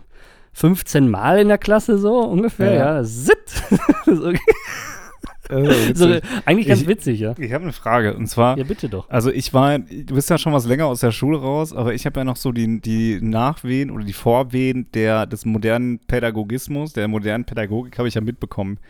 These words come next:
Speaker 1: Hm.
Speaker 2: Sprich, viele Lehrer, viele Referendare,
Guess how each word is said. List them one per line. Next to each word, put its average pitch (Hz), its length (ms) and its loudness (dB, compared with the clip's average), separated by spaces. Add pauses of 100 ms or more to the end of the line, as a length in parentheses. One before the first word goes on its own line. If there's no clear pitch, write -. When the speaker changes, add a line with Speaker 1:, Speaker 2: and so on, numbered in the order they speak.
(140)
Speaker 1:
Hm. 123 200 2 (120)
Speaker 2:
Sprich, - 540 -2 (100)
viele 170 800 -4 (100)
Lehrer, 180 880 -4 (220)
viele 160 460 -2
Referendare, 131 960 -2